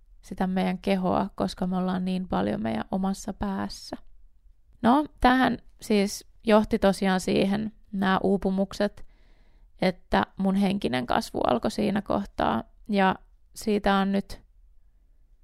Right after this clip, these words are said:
viitisen vuotta aikaa, ja koko sen ajan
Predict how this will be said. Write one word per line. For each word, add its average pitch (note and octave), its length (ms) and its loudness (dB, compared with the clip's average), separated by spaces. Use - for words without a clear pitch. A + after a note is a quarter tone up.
viitisen G#3+ 480 0
vuotta C4+ 440 4
aikaa, A#3 500 4
ja G3 100 -2
koko G3 260 2
sen G3+ 260 -2
ajan G3+ 480 0